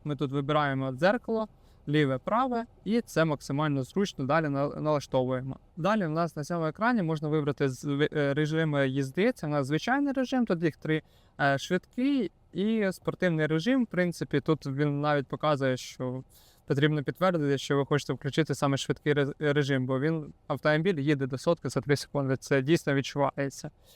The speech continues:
Е, далі, щодо, е, щодо екрану, тут є перевага, як мінімум, що можна з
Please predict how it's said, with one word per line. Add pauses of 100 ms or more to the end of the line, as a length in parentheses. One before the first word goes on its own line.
(320)
Е,
далі,
щодо,
е,
щодо
екрану,
тут
є
перевага,
як
мінімум, (260)
що
можна
з